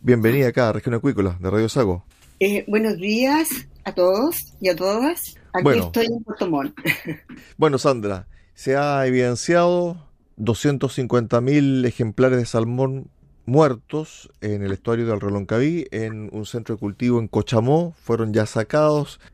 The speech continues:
Speaker 1: se va a destinar a, a la producción de harina, pero la pregunta que cabe es,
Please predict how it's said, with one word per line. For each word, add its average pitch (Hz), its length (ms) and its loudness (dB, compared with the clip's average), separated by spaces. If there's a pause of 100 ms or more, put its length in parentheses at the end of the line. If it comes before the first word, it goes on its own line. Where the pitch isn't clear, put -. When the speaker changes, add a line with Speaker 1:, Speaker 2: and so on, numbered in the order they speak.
Speaker 1:
se 110 300 4
va 110 180 6
a 113 40 4
destinar 113 500 2
a, 95 600 0
a - 20 0
la 95 120 2
producción 101 460 0
de 110 80 4
harina, 123 460 2 (340)
pero 139 380 0 (160)
la 123 180 -2
pregunta 156 480 0
que 135 140 0
cabe 135 240 4
es, 127 180 -2